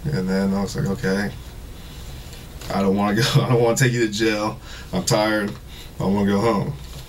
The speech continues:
And then she's like, "Okay." So basically went from there, and I said, "I'll follow you, um, follow you around." We got in her car.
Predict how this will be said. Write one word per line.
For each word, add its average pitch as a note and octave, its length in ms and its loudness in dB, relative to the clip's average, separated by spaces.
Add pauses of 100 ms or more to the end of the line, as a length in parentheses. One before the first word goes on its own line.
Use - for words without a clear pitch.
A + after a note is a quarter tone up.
(380)
And F#3+ 240 0
then F#2+ 160 0
she's - 220 -6
like, - 160 0
"Okay." A2 400 0 (840)
So D3 360 0 (180)
basically F#2 380 0
went G2 140 0
from F#2+ 120 0
there, G2+ 160 2
and G2 80 0
I G2 60 0
said, F#2+ 180 0
"I'll G2 140 0
follow G2+ 300 0
you, G2+ 260 0 (640)
um, C#2+ 580 -2 (520)
follow G#2+ 280 0
you G2 180 2
around." A2 460 2 (220)
We F#3+ 80 2
got G2+ 160 2
in G2+ 60 0
her G2 60 -2
car. A2 460 0